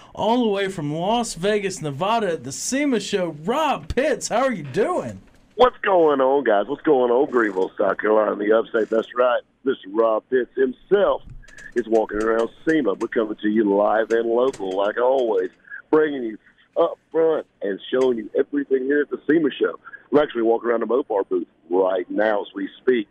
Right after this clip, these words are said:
Speaker 1: Why
Speaker 2: I'm
Speaker 1: are you
Speaker 2: looking
Speaker 1: doing
Speaker 2: at
Speaker 1: that?
Speaker 2: Chris J-
Speaker 1: Why, why are you doing that?
Speaker 2: Well, I want to tell you something. The Mopar booth's got a lot of action going on here. I, I, don't, don't get me wrong now. I don't want to make any of my Pentastar pals mad, but you know me.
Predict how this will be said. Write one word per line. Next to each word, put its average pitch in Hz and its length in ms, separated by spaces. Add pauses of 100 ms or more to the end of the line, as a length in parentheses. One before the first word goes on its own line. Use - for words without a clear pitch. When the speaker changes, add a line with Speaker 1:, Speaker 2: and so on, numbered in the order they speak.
(220)
Speaker 1:
Why - 0
Speaker 2:
I'm 113 60
Speaker 1:
are 170 120
you 233 60
Speaker 2:
looking 220 60
Speaker 1:
doing 240 200
Speaker 2:
at 240 140
Speaker 1:
that? 139 60
Speaker 2:
Chris 117 180
J- 277 60
Speaker 1:
Why, - 200
why 160 200
are - 20
you 196 60
doing 196 220
that? 160 360 (500)
Speaker 2:
Well, 196 140
I 196 60
want 190 160
to 196 60
tell 196 80
you 202 80
something. 139 180
The 160 60
Mopar 180 200
booth's 175 180
got 147 120
a 123 40
lot 117 220
of 117 120
action 143 260
going 110 220
on 98 180
here. 92 180
I, 90 140 (140)
I, 92 100
don't, 107 160
don't 110 240
get 143 100
me 160 60
wrong 180 420
now. 110 160
I 117 40
don't 143 100
want 143 140
to 143 40
make 139 100
any 151 120
of - 40
my 143 80
Pentastar 151 520
pals 151 360
mad, 160 420
but 123 200
you 135 60
know 143 180
me. 156 220